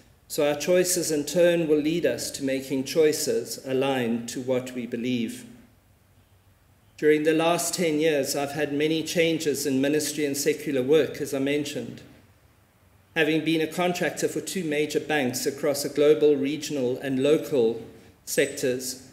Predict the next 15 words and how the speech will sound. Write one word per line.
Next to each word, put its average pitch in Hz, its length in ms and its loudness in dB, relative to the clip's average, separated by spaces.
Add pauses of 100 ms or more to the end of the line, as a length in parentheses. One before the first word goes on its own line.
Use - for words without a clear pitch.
(240)
and 143 180 -2
self-supporting 147 960 -2
priest - 380 -6
at 113 100 -8
the 139 80 -6
same 127 320 0
time, 123 480 -4 (720)
I've 143 260 -4
met 156 280 -2
many 156 280 2
people 165 440 0
and 147 160 2
done 156 240 2
many 160 240 2
things, 127 640 -4